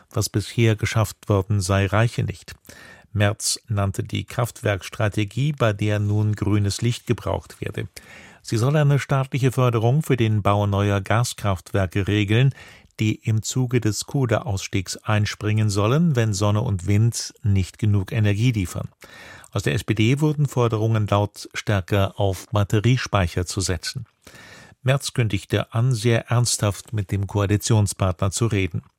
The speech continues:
Der Bundeskanzler nannte als weiteres Thema den Einsparbedarf bei der gesetzlichen Krankenversicherung und die Rentenreform.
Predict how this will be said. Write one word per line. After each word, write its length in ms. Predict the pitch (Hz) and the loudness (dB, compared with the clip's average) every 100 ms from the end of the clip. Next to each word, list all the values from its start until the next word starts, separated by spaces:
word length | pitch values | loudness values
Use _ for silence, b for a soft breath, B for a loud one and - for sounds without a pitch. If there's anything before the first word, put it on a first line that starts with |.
| _ _ B B B B B | _ _ B B B B B
Der 80 | 123 | 0
Bundeskanzler 640 | 120 139 - 151 147 156 | 2 2 2 0 0 2
nannte 280 | 117 110 113 | 2 2 0
als 180 | 104 101 | -2 2
weiteres 400 | 104 101 110 113 | 2 2 0 -2
Thema 300 | - 135 165 | 0 0 2
den 160 | 120 104 | 0 -2
Einsparbedarf 920 | - 107 107 - 107 107 101 101 - | 0 -2 -2 -2 -2 0 0 -2 -2
bei 160 | 98 | -4
der 160 | 95 95 | -2 -2
gesetzlichen 600 | 101 92 95 - - 98 | -2 -2 -4 -4 -6 -6
Krankenversicherung 1040 | 92 113 151 107 113 104 104 110 98 110 95 b b b b | -2 -2 -2 -4 -4 -2 -2 -2 0 0 0 b b b b
und 420 | - 95 - - | -4 -4 -4 -6
die 80 | 123 | 0
Rentenreform. 800 | 104 107 143 131 98 95 107 113 | 4 4 2 -2 -2 -4 -4 -6